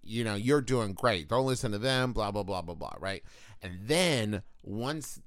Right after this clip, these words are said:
you have supported them to a point where they are now ready for a new phase of advice,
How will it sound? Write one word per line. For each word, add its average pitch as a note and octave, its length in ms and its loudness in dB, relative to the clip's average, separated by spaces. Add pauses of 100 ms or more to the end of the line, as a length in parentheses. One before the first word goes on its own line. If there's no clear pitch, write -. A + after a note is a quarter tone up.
(360)
you B2 260 0
have A#2+ 240 4
supported B2+ 640 0
them G2 220 4
to G#2+ 100 4
a F#2 40 2
point G2 420 -2
where G2 340 2 (100)
they G#2+ 180 0
are G2+ 100 0
now G#2 260 0
ready G2 280 -2
for F#2+ 500 -4
a F#2+ 80 -6
new G#2 420 0
phase G2+ 400 4
of F#2 120 -2
advice, D#2+ 600 -6